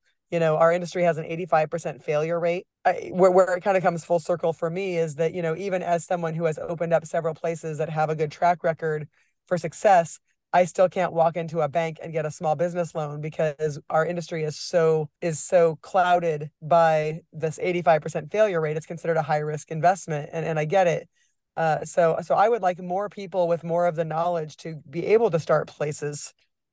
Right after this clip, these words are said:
And let's weed these guys out that, you know, our, I, I call our industry a fetish industry all the time. You know, "Oh, I'm a, I'm a doctor or a lawyer, an architect, or I just, I just wanna have a little bar where my friends can hang out." And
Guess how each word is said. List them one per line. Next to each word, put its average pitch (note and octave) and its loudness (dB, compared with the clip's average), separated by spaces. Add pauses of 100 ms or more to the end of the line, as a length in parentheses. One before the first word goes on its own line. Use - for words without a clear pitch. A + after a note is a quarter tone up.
(120)
And E3+ 4
let's F3+ 2
weed G3 2
these F3 2
guys E3+ 8
out E3+ 8
that, D#3+ 2
you E3+ -4
know, D#3+ 0
our, D#3+ 2
I, E3 0
I E3+ 0
call E3 0
our D#3+ 2
industry D#3+ -6
a D3+ -4
fetish E3+ 0
industry D#3+ -4
all D3+ 0
the D3+ -4
time. D3+ -4
You D#3 -4
know, D3+ -2
"Oh, F#3+ 4
I'm F3+ 4
a, D#3 0 (380)
I'm F3+ -4
a F#3 4
doctor F#3 2
or D#3+ 0
a E3 0
lawyer, E3+ -2
an D#3 -8
architect, E3 -4
or D#3+ -2
I D#3 0
just, D#3+ -10 (240)
I G#3 4
just G#3 -8
wanna G3 0
have F#3+ 0
a F#3+ 2
little F#3 0
bar F#3+ 2
where E3+ -2
my E3 -6
friends F#3+ -8
can F#3 -8
hang D#3+ -6
out." D#3 0
And D#3+ -4